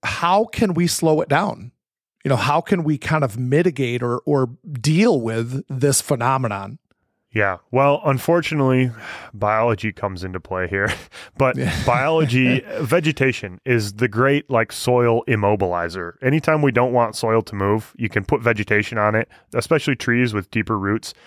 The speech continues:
Speaker 2: Those are great at sort of locking soil into place. So that's one kind of relatively simple one. That's not always feasible, though, especially when you're, like, making a retaining wall around a house. You don't want to plant a tree that's gonna dig its roots into your <laughs> foundation right next door, right? So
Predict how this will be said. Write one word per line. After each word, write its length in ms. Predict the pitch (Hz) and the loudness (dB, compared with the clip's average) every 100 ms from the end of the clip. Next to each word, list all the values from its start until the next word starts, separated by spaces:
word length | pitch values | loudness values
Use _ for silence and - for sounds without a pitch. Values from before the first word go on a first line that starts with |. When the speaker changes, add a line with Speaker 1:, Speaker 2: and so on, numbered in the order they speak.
| - _ | -20 _
Speaker 2:
Those 260 | 123 139 135 | 2 2 2
are 80 | |
great 320 | 110 110 120 110 | 2 2 2 0
at 220 | 104 120 | -2 -4
sort 160 | 107 | -8
of 60 | 98 | -6
locking 440 | 95 107 - 113 | -2 -2 -2 -6
soil 380 | 104 104 101 98 | -6 -2 0 0
into 240 | 107 98 95 | 0 -4 -6
place. 500 | - 85 85 - - _ - _ | -10 -12 -12 -16 -18 _ -20 _
So 160 | - 123 | -2 2
that's 340 | 151 180 - | 2 0 -4
one 640 | 135 107 135 131 120 110 - - | -2 2 2 2 -2 -4 -8 -4
kind 180 | 113 95 | -4 -2
of 80 | 98 | 0
relatively 540 | 104 107 110 87 90 | 2 0 -2 -4 -6
simple 340 | - 120 107 | -2 -2 0
one. 200 | 98 101 - - - | 0 0 -2 -14 -6
That's 180 | 127 - | -2 0
not 140 | 190 | 2
always 180 | 208 190 | 4 2
feasible, 400 | - 202 135 101 | 2 2 4 2
though, 300 | 90 90 139 - - - | 2 2 0 -2 -20 -10
especially 360 | - 131 - | -4 -2 0
when 160 | 123 120 | 0 2
you're, 220 | 120 110 107 | 2 0 0
like, 200 | 98 104 | -2 0
making 300 | 107 - 110 | -2 0 0
a 40 | |
retaining 360 | 101 95 113 107 | 0 0 0 2
wall 160 | 101 95 | 2 2
around 180 | 98 | 2
a 60 | 101 | 2
house. 200 | 120 - | 0 0
You 60 | 113 | -2
don't 100 | 113 | -2
want 120 | 107 | -2
to 120 | - | 0
plant 220 | 117 101 | 0 0
a 60 | 101 | -4
tree 300 | - 135 127 | -2 2 2
that's 180 | 95 - | -2 -6
gonna 160 | 104 | -6
dig 200 | 90 113 | -2 0
its 160 | 104 - | 0 0
roots 240 | 120 123 | 0 0
into 100 | 101 | -2
your 60 | 92 | -2
<laughs> 100 | - | 0
foundation 480 | 92 98 147 139 123 | -2 0 0 0 0
right 200 | 120 123 | 0 2
next 260 | 117 104 110 | 0 0 -2
door, 260 | 123 117 | 0 2
right? 240 | 98 104 123 | 2 2 0
So 260 | - 123 | 0 0